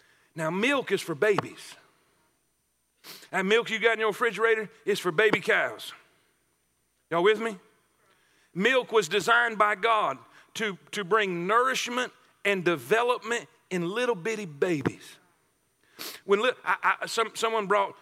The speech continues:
a, a little bitty baby, it's a week old. It's like this big.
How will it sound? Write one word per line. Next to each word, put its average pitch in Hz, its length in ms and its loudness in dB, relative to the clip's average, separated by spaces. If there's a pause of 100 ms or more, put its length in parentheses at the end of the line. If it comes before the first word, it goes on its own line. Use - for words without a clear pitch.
(120)
a, 180 160 2
a 180 60 2
little 208 200 4
bitty 202 160 2
baby, 190 200 0
it's 175 100 -4
a 185 40 0
week 214 240 -2
old. 143 280 -2 (520)
It's 208 120 0
like 175 180 2
this 180 140 0
big. 147 380 -6